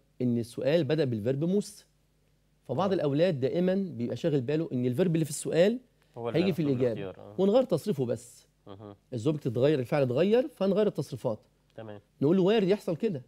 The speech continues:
Speaker 2: مهم.
Speaker 1: ما احنا اتفقنا لازم هنقرا السؤال عشان نفهم
Speaker 2: إيه
Speaker 1: المعنى
Speaker 2: المهم؟
Speaker 1: المطلوب إيه.
Speaker 2: تمام.
Speaker 1: ودايما التكات بتيجي من حاجات زي كده، كل حاجة بسيطة جدا. لكن
Speaker 2: مهم.
Speaker 1: بعض الأولاد بيستسهلوا الأمر.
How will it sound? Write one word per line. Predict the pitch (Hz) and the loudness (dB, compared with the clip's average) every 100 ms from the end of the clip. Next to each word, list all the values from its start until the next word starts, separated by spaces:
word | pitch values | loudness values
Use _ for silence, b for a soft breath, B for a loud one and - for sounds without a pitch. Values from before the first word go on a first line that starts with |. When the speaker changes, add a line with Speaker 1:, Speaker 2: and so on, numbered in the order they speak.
| _ _ _ - | _ _ _ -20
Speaker 2:
مهم. | 104 104 | -18 -14
Speaker 1:
ما | |
احنا | 98 | -10
اتفقنا | 123 127 185 143 | -8 -2 0 0
لازم | 131 131 | 0 -2
هنقرا | 120 220 190 | 0 0 0
السؤال | - - 131 | -4 -2 0
عشان | 123 123 120 | -2 -4 -4
نفهم | 131 - 123 120 - _ _ | -4 -6 -8 -8 -12 _ _
Speaker 2:
إيه | - 120 | -6 -4
Speaker 1:
المعنى | 120 156 151 | -2 -2 -2
Speaker 2:
المهم؟ | 127 | -2
Speaker 1:
المطلوب | 113 147 131 | -4 -4 -2
إيه. | 127 87 _ _ _ _ | -4 -6 _ _ _ _
Speaker 2:
تمام. | 107 107 | -16 -6
Speaker 1:
ودايما | 117 170 | 0 0
التكات | 175 151 185 | 0 -2 -2
بتيجي | 147 123 170 | -2 -2 -4
من | 127 | -4
حاجات | 139 151 | -4 -2
زي | 123 120 | -2 -4
كده، | 117 107 | -4 -2
كل | 175 | -2
حاجة | 208 | 0
بسيطة | 180 147 156 | -2 -2 -2
جدا. | 135 123 104 98 _ _ | -2 -4 -8 -16 _ _
لكن | 113 110 | -14 -10
Speaker 2:
مهم. | 120 | -4
Speaker 1:
بعض | 151 147 | -2 -2
الأولاد | 123 123 143 | -2 -2 -2
بيستسهلوا | 123 127 - 113 156 135 | -2 -4 -8 -6 -2 -2
الأمر. | - 107 92 | -4 -8 -8